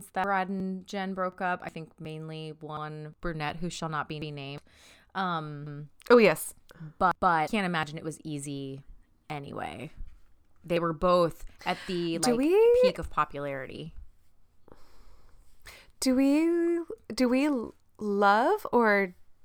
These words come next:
Speaker 2: how do you feel about the, like, Brad and Jen rekindling rumors?
Speaker 1: I don't think they're real. I think they're just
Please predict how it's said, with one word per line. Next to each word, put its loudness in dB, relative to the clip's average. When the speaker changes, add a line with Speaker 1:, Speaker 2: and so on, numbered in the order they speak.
Speaker 2:
how 10
do 8
you 2
feel 2
about 2
the, 2
like, 0
Brad 2
and -4
Jen -2
rekindling -4
rumors? -4
Speaker 1:
I 2
don't -4
think -8
they're 0
real. -6
I -4
think -4
they're -4
just -6